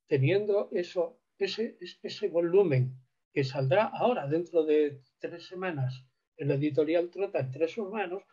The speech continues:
pueda consultar cuando hay un pasaje del Evangelio, como por ejemplo el que se ha dicho aquí, Marcos catorce, sesenta y dos a sesenta y cinco. Bueno, pues ese se consulta allí y ahí están las razones de por qué se admite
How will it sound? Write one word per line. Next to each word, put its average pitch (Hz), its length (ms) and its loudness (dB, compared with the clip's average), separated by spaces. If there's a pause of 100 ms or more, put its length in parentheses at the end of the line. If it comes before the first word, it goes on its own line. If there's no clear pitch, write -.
(260)
pueda 180 340 0
consultar 190 720 -4
cuando 139 280 0
hay 143 160 -2
un 185 140 -10
pasaje 147 520 -10
del 156 160 -4
Evangelio, 196 520 0 (280)
como 220 200 4
por 220 140 -2
ejemplo 262 260 0
el 156 80 2
que 160 120 0
se 190 160 0
ha 160 80 2
dicho 180 720 -4
aquí, 143 420 -4 (440)
Marcos 226 680 -2
catorce, 202 520 0
sesenta 147 480 -6
y 156 60 0
dos 175 260 2
a 175 80 -12
sesenta 165 460 -6
y 147 120 -4
cinco. 131 500 -4 (300)
Bueno, 302 240 -6
pues 131 160 -12
ese 277 260 -6 (120)
se 151 220 -8
consulta 151 480 -6
allí 269 280 -2 (240)
y 147 120 -4
ahí 135 220 2
están 208 340 -6
las 202 100 -8
razones 214 500 -4 (300)
de 135 140 2
por 127 200 -6
qué 180 120 -2
se 196 160 -6
admite 196 640 -2